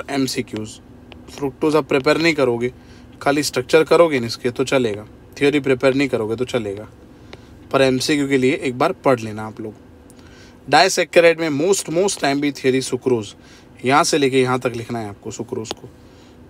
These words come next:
इसको मैं लिख देता हूँ most आईएमपी theory। Clear है बेटा ये? चलो, I hope आपको clear होगा बेटा। माल्टोज नहीं पूछते हैं, तो आप एमसीक्यू में prepare कर लेना,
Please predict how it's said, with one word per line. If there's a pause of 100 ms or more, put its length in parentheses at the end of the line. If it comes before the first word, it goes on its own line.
इसको
मैं
लिख
देता
हूँ
most (220)
आईएमपी
theory। (1200)
Clear
है
बेटा
ये? (520)
चलो,
I
hope
आपको
clear
होगा
बेटा। (1300)
माल्टोज (360)
नहीं
पूछते
हैं, (720)
तो
आप
एमसीक्यू
में
prepare
कर
लेना,